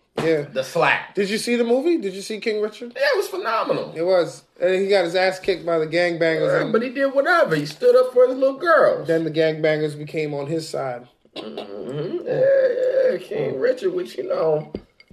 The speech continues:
Speaker 2: the Williams sister, they had a, they had a sister that died in a drive-by, so it was real where they lived. Like,
Speaker 1: Yeah, it was in Compton,
Speaker 2: and, and, you know,
Speaker 1: Compton.
Speaker 2: they, they foreshadowed that in the movie of, like, they went to Florida, and in the movie, the girl goes,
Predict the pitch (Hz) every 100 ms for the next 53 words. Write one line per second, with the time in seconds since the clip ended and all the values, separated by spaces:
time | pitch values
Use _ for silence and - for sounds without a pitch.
0 | - - - - 247 233 - 214 214 202
1 | 240 277 - 165 151 - - - _ _
2 | _ _ _ _ _ - 175 202 170 -
3 | 180 180 185 160 104 101 101 135 156 -
4 | 180 131 120 131 101 107 110 226 - 117
5 | 147 208 202 113 80 80 78 82 71 71
6 | - 73 73 80 143 156 180 190 190 196
7 | 220 180 185 185 190 196 185 185 185 175
8 | 156 170 156 202 208 - 110 110 107 120
9 | 113 123 147 180 120 95 73 80 80 73
10 | - _ - 113 139 131 123 - - 113
11 | - - _ - 151 123 95 95 - _
12 | _ _ _ - 98 98 104 104 120 147
13 | 107 104 87 101 101 95 101 95 87 85
14 | -